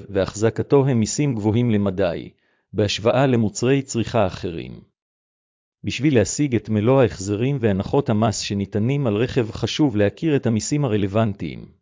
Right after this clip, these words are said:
מע"מ, ראשי תיבות של מס ערך מוסף. מדובר במס שמושת על כל מוצר צריכה,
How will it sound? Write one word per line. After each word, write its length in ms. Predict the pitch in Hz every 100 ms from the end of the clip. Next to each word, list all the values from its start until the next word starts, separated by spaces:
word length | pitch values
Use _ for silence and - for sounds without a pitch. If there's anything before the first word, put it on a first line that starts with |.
| _ _ _ _ _ _ _ _ _ -
מע"מ, 380 | 101 110 98 101 - 95
ראשי 320 | 87 127 120
תיבות 400 | 104 95 113 113
של 180 | 104 98
מס 280 | 123 -
ערך 300 | 131 127 101
מוסף. 680 | 101 - - 76 - - - _ _ _ _ _ _ _ _ _ 107
מדובר 500 | 104 107 127 175 104
במס 440 | 101 107 117 -
שמושת 580 | - 98 95 - 139 110
על 120 | 98
כל 260 | - 143 139
מוצר 380 | 110 - 131
צריכה, 540 | 117 - 95 - 69